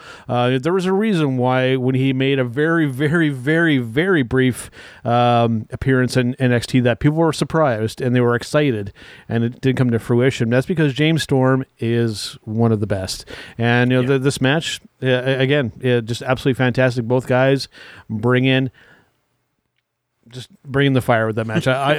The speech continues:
Speaker 1: I enjoy the hell of that. It's not one that's gonna be, like, mind-blowing for years to come, but a good, solid mid-card, mid-championship match. It was just absolutely fantastic. Uh,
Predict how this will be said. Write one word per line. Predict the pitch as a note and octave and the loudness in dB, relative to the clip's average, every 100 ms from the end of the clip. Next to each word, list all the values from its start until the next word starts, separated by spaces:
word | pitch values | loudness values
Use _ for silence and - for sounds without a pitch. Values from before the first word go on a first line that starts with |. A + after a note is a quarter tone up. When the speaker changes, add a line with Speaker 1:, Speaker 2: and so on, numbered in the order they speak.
| C#3+ | 2
Speaker 1:
I | |
enjoy | D3+ D3 D3 | 0 2 2
the | B2 | 2
hell | B2+ | 2
of | B2+ | 2
that. | C#3+ D3 | 2 0
It's | D3 - | -2 0
not | D3 C#3+ | 2 2
one | C#3 D3 | 2 2
that's | C#3 | 0
gonna | - C3+ | 0 0
be, | C3 C3 | 2 2
like, | B2+ B2 - - - | 2 0 -4 -20 -16
mind-blowing | A#2 C3 C#3 C#3 C3 C#3+ C#3 | -6 0 2 2 2 0 0
for | C3+ | 0
years | C3 C#3 | 2 0
to | - | -2
come, | C3 C3+ D3+ C#3+ _ - | 0 0 0 -4 _ -12
but | D3 B2+ B2+ B2+ A#2+ - - - | -4 0 2 2 0 -4 -20 -8
a | B2 | -6
good, | B2 D3 D3+ D3+ | -2 0 0 -2
solid | - C3+ B2+ C3 A#2 | -2 0 2 0 0
mid-card, | B2 C3+ B2+ - B2+ A#2+ B2+ C3+ _ - - _ _ _ | 0 0 -2 -4 0 2 2 0 _ -20 -20 _ _ _
mid-championship | A#2+ B2+ C3 D3 B2+ _ _ _ _ - B2 A#2 - C#3+ F3+ - | -4 0 2 0 -4 _ _ _ _ -6 -2 0 0 2 -2 0
match. | F#3 B3+ D#3+ | 0 0 0
It | C#3 | -2
was | B2+ | -2
just | C#3 | -4
absolutely | B2+ C#3 - D#3 | -2 -2 0 2
fantastic. | E3 D#3 E3+ C3+ A#2+ | 2 2 2 2 0
Uh, | B2 B2+ | 2 2